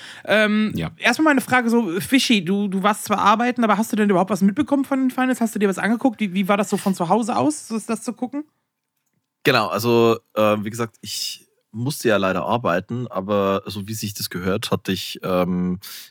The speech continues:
Speaker 3: ja, neben meinem Laptop, der mich begleitet hat, mein Arbeitslaptop, äh, immer mein Handy liegen, wo dann die E S L-Meisterschaft gelaufen ist. Also, ähm, hab's, ich hab's verfolgt, immer so mit einem halben Auge. Ähm, ja,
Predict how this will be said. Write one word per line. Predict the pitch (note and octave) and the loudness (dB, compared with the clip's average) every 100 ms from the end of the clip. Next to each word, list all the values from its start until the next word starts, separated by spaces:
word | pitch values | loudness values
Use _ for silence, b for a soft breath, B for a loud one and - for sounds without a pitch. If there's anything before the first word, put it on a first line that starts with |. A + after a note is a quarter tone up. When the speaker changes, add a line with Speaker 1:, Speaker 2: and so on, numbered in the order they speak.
| B | B
Speaker 3:
ja, | G2 F#2 | 0 2
neben | G2 A2 G#2 | 2 0 0
meinem | F#2+ F#2+ F2+ | 0 -2 -4
Laptop, | G2 A2+ - - E2 - - | -4 -4 -4 -6 -6 -8 -6
der | G2+ | -4
mich | G2+ | -4
begleitet | A2 G2 F2+ G2+ - | -6 -2 0 0 -4
hat, | A#2 | -4
mein | F#2 | 0
Arbeitslaptop, | F2 G2+ - G2+ - - - | 2 0 0 -6 -4 -4 -2
äh, | F#2+ G2 | 2 2
immer | F#2+ G2 | 4 2
mein | F2+ | 2
Handy | G#2 G#2 | 0 0
liegen, | G2 G2+ G#2 | 0 0 0
wo | G2 | 2
dann | F#2+ F#2+ F#2+ F#2+ | 2 2 2 0
die | - | -2
E | F#2 | -4
S | F#2+ | -2
L-Meisterschaft | E2+ G2 A2+ F2+ - | 0 0 0 -4 -4
gelaufen | F2 F2+ - A2 | -4 -4 -2 -4
ist. | A#2 | -2
Also, | G2 G2+ G2 B B B - | -2 0 -2 B B B 0
ähm, | G#2+ A2+ A2 A2+ A#2+ - | 4 6 6 2 0 -2
hab's, | B2+ - - - - - - | 0 2 0 -2 -10 -10 -2
ich | D3+ | 0
hab's | D#3+ | 0
verfolgt, | F3 E3 F#3+ - - | 2 2 2 0 -6
immer | B2 C3+ | 0 2
so | B2+ | 2
mit | B2 B2+ | -2 -2
einem | A#2 A2 G#2+ - | 0 0 0 2
halben | A2+ A2 G#2 | 2 2 2
Auge. | F#2+ B2 C3 D3 B B B B _ | 2 4 2 0 B B B B _
Ähm, | G#2+ G#2+ G#2+ G#2+ G#2 G#2+ G#2+ A2 - b b b b b b _ _ _ _ _ _ _ _ _ _ _ - | 2 6 6 6 4 2 2 0 -6 b b b b b b _ _ _ _ _ _ _ _ _ _ _ -4
ja, | A2 F#2+ F2 | 4 4 4